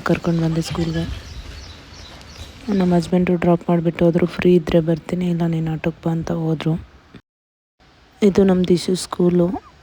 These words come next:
ನಾವು already ನೈನ್ ಫೈವ್ ಆಗಿತ್ತು. ನನ್ನ ಫ್ರೆಂಡು ರೇಷ್ಮನು ಸಿಕ್ಕರು, ಹಾಗೆ ಇಬ್ಬರು ಸೇರಿ ಹೋಗ್ತಾ ಇದ್ವಿ. ನಾವು ಹೋಗೋ ಅಷ್ಟೊತ್ತಿಗೆ almost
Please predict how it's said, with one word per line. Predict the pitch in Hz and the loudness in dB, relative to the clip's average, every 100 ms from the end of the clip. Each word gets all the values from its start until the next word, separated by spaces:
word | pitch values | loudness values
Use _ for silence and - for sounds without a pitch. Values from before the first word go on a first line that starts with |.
| 269 | -4
ನಾವು | 196 175 175 175 175 175 | 0 2 2 2 0 0
already | 170 185 185 185 | -2 0 2 0
ನೈನ್ | 175 175 175 185 | 0 0 0 -2
ಫೈವ್ | - 185 180 | 0 2 4
ಆಗಿತ್ತು. | 170 165 151 175 208 - - _ _ _ - | 4 2 0 -4 -4 -10 -20 _ _ _ -6
ನನ್ನ | 202 190 | -4 -2
ಫ್ರೆಂಡು | - 196 190 | 2 4 6
ರೇಷ್ಮನು | 190 180 - 185 175 | 6 4 4 0 0
ಸಿಕ್ಕರು, | - - - | -2 -4 0
ಹಾಗೆ | 190 170 175 | 0 2 0
ಇಬ್ಬರು | 156 175 | 0 -4
ಸೇರಿ | - 175 | -2 0
ಹೋಗ್ತಾ | 170 160 - | 2 0 -2
ಇದ್ವಿ. | 175 151 151 170 | -2 -2 -4 -4
ನಾವು | 170 165 | -4 -4
ಹೋಗೋ | 160 | -4
ಅಷ್ಟೊತ್ತಿಗೆ | 170 - 175 175 170 | -6 -6 -6 -2 -2
almost | 165 160 175 170 - | -2 0 2 2 0